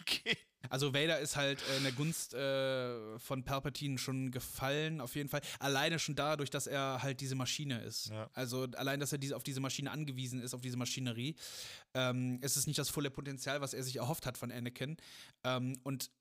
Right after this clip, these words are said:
Speaker 2: wo er dann rausgefunden hat, dass er einen Nachkommen hat, ja, den man noch formen kann und alles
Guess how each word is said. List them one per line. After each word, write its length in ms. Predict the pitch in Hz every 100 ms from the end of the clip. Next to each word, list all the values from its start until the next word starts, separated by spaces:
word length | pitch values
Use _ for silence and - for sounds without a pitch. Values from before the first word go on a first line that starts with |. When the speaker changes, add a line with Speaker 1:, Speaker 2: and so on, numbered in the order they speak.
| 123 110
Speaker 2:
wo 140 | 143
er 80 | 143
dann 200 | 143 208
rausgefunden 640 | 170 190 - - 151 143
hat, 160 | 139 -
dass 180 | 139 -
er 200 | 156 143
einen 220 | 139 135
Nachkommen 480 | 190 - - 127 113
hat, 440 | 120 - - - _ _ _ _ _ _ _ _ _ _ -
ja, 180 | 147 151
den 140 | 147
man 100 | 135
noch 120 | 127
formen 440 | - 190 226 131 123
kann 240 | - 123
und 120 | 120
alles 420 | - 143 202 -